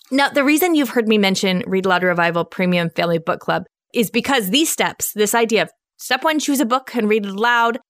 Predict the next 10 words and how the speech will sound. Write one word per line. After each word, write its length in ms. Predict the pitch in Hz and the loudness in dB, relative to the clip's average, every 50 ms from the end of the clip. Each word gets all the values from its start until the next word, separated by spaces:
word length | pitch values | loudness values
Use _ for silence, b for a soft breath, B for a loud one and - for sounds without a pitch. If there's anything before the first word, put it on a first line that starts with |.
| _ - | _ -12
Step 360 | - - - - 240 - - | -10 -6 -4 -4 -4 -4 -4
two, 180 | - - 254 240 | -4 -2 0 0
share 220 | - - 233 220 | 0 2 0 2
an 80 | 208 208 | 0 0
experience. 720 | 202 - - 240 220 214 208 208 208 208 202 - - - _ _ _ _ | -2 -4 -2 0 2 2 4 2 2 0 0 -4 -6 -10 _ _ _ _
Step 300 | - - - 240 - - | -12 -6 -4 -4 -4 -4
three, 460 | - - - 220 220 214 214 208 196 - _ _ | -8 -8 -2 0 0 2 0 0 -4 -6 _ _
talk 220 | - - 208 208 - | -8 -8 -6 -6 -2
about 240 | 202 208 180 185 180 | 0 0 0 2 0
it. 160 | 180 - | -2 -4